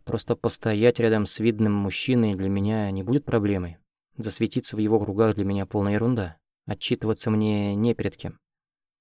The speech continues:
Вознаграждение — это вообще восторг, но такие деньги не достаются так легко. Что-то здесь нечисто.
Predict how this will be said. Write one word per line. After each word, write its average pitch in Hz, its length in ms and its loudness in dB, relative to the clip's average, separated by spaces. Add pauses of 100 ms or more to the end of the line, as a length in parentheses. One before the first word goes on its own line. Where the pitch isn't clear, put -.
(160)
Вознаграждение — 101 680 0
это 95 100 -4
вообще 104 260 -2
восторг, - 480 -4
но - 360 -12 (180)
такие 110 300 -2
деньги 113 360 2
не 104 120 -4
достаются 113 460 0
так - 200 -4
легко. 101 460 0 (340)
Что-то - 380 -16
здесь - 300 -4
нечисто. - 560 -4